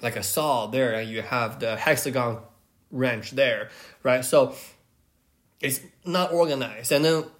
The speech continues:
like, when, when, so in a sense, right, we are over-connected as babies. Um, the connection are, are, are just everywhere. Like, you know, like, when you are dealing with, like, a messy wires, that's kinda, like, how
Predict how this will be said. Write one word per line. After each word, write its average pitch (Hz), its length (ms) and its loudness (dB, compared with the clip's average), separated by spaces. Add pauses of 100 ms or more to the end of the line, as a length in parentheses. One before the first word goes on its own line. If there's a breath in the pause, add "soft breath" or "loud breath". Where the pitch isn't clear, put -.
(880)
like, 135 400 4 (440)
when, 143 440 2 (200)
when, 139 400 0 (200)
so 151 420 2 (380)
in 254 160 2
a 165 60 0
sense, 131 460 0
right, 131 140 0
we 151 220 -2
are 123 240 0 (840 loud breath)
over-connected 147 1120 4
as 113 220 -2
babies. 110 640 -6 (100)
Um, 107 540 -6
the 143 100 -2
connection 143 400 -2
are, 123 380 -2
are, 127 420 0
are 127 140 2
just 123 240 -2
everywhere. 120 500 2
Like, 117 220 -2
you 131 80 -4
know, 127 160 0
like, 117 200 -2
when 120 200 -4
you 131 160 0
are 131 60 4
dealing 127 340 0
with, 120 180 2
like, 120 220 -4
a 127 100 2
messy 135 400 2
wires, 120 540 -2
that's 139 160 2
kinda, 131 240 0
like, 110 200 -4
how 113 560 0